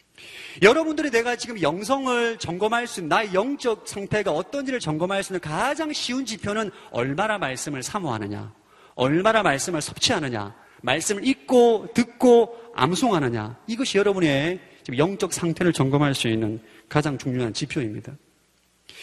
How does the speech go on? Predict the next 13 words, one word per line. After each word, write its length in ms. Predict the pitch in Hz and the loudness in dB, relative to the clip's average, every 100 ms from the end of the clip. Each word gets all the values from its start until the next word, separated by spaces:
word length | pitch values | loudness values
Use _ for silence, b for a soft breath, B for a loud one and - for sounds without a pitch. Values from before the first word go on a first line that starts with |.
| B 190 | B -2
여러분, 120 | 151 | 6
믿음은 300 | 285 339 294 | 8 10 8
마치 720 | 196 - - 196 202 151 113 - B B | 6 2 -4 -4 -4 -4 -6 -12 B B
여자가 760 | 147 185 254 262 247 233 226 - - - _ - | 0 0 2 2 2 0 -4 -10 -20 -20 _ 0
아이를 400 | 170 220 285 294 | 2 2 0 0
가지는 340 | 214 190 175 | 0 0 -2
것과 460 | 147 - 147 147 - - | -4 -4 -4 -6 -8 -6
유사합니다. 560 | 147 220 170 113 104 113 | -4 -2 -2 -4 -8 -6
이게 100 | 175 | -4
하 120 | 254 | 0
목사님 400 | 285 - 220 208 | 0 0 -6 -4
말씀하신 480 | 143 123 156 139 - | -4 -4 -4 -4 -6
비유입니다. 560 | 135 135 123 104 101 | -4 -4 -4 -6 -8